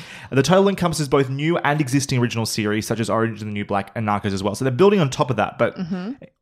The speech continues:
Speaker 1: so including foreign stuff, including what they've already got, but they're gonna get up to seven hundred,
Speaker 2: That
Speaker 1: which
Speaker 2: is so exciting,
Speaker 1: Wait, uh,
Speaker 2: particularly
Speaker 1: uh,
Speaker 2: for
Speaker 1: is it?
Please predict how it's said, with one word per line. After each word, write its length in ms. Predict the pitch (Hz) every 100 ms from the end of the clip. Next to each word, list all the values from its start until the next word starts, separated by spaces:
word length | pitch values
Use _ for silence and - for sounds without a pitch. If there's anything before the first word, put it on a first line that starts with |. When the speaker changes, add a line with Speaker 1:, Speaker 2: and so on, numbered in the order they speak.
| -
Speaker 1:
so 180 | - 123
including 400 | 123 175 170 156
foreign 300 | 160 147 139
stuff, 240 | 135 127
including 260 | 117 135 135
what 60 |
they've 100 | 131
already 160 | 120 117
got, 220 | 113 107
but 80 | 110
they're 60 | 110
gonna 100 | 113
get 60 | 104
up 60 |
to 80 | -
seven 300 | - 123 101
hundred, 420 | 90 95 92 110
Speaker 2:
That 160 | 123 233
Speaker 1:
which 60 | 254
Speaker 2:
is 80 |
so 240 | - 208 180
exciting, 720 | - - - - - 208 214
Speaker 1:
Wait, 120 | 220
uh, 40 | 269
Speaker 2:
particularly 460 | 311 311 330 302
Speaker 1:
uh, 40 | -
Speaker 2:
for 500 | - - 208 185 175 208
Speaker 1:
is 160 | 208
it? 200 | 330 -